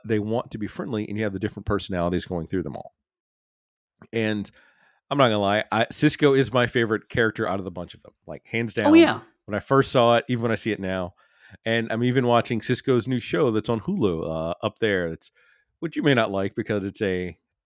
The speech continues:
Speaker 1: comedy, but it's, it's a musical comedy show. I don't
Speaker 2: Ah,
Speaker 1: think
Speaker 2: okay.
Speaker 1: you love musicals, if I remember right.
Speaker 2: I'm not, I'm, I'm not a huge fan, no.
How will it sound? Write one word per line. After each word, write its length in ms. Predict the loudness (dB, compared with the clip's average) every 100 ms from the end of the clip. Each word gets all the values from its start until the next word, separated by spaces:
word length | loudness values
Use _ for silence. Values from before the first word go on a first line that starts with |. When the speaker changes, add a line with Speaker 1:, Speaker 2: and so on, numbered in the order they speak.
| _ _ _ _
Speaker 1:
comedy, 520 | -2 2 4 4 2
but 120 | 0 -4
it's, 220 | -4 -6
it's 140 | -10 -6
a 60 |
musical 360 | -2 -2 -2 -6
comedy 460 | -4 -4 -4 -10 -8
show. 260 | -6 -4 -6 _ _ _ _ -4
I 80 | 2
don't 120 | 4
Speaker 2:
Ah, 80 | 4
Speaker 1:
think 120 | 0
Speaker 2:
okay. 60 | 0
Speaker 1:
you 80 | 2
love 140 | 2
musicals, 380 | 2 0 0 -4
if 40 |
I 40 | -4
remember 260 | -8 -8 -10
right. 140 | -14 -18 _ -18 -2
Speaker 2:
I'm 160 | 0 2
not, 260 | 2 2
I'm, 260 | -2 -2 -2
I'm 140 | 4 6
not 100 | 6
a 40 |
huge 200 | 4 2
fan, 180 | 0 -4
no. 180 | -4